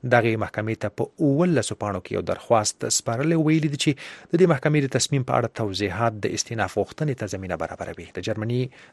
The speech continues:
د جرمونو نړیوالې محکمې د همدې کال د اپریل په میاشت کې په افغانستان کې د جنګي جرایمو او د بشریت ضد جرمونو د پلټنو د پیل کولو لپاره د میرمن بنسودا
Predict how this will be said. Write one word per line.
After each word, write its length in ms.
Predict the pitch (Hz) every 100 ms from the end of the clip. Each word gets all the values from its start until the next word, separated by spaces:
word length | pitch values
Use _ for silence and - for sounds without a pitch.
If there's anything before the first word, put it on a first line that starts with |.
| -
د 200 | 123 107
جرمونو 440 | 113 123 156 180 120
نړیوالې 540 | 110 104 101 98 98
محکمې 360 | 92 - 135 127
د 80 | 104
همدې 340 | 123 123 165
کال 160 | 147 135
د 140 | 120 -
اپریل 260 | - 190 175
په 100 | 156
میاشت 240 | 151 -
کې 380 | 156 135 - -
په 140 | - 139
افغانستان 380 | 156 139 180
کې 100 | 156
د 80 | 147
جنګي 240 | 135 127 131
جرایمو 420 | 117 117 196 196
او 80 | 107 110
د 80 |
بشریت 440 | 101 - 110 101 123
ضد 140 | 110
جرمونو 300 | 107 104 101
د 80 | -
پلټنو 320 | 95 - 101
د 100 | 90 -
پیل 160 | 98 -
کولو 240 | 98 98 92
لپاره 260 | 110 113
د 120 | 104 101
میرمن 280 | 95 95 87
بنسودا 480 | 90 - 160 165